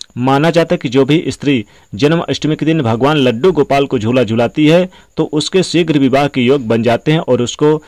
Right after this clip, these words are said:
संतान में विलंब नहीं होता। दोस्तों, जन्म अष्टमी की पूजा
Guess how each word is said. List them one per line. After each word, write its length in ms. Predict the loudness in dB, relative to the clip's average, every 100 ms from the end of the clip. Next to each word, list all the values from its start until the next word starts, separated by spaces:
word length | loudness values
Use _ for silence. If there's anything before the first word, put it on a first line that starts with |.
| _
संतान 480 | -4 -2 0 -2 2
में 120 | 0
विलंब 320 | 2 0 2
नहीं 280 | 0 0 0
होता। 460 | 0 0 0 -2 -6 _ _ _ _ _ _ _ _ 2
दोस्तों, 760 | 4 4 4 2 2 _ -10
जन्म 240 | 2 4 4
अष्टमी 360 | 2 0 0
की 120 | 0 -2
पूजा 480 | 0 6 8 6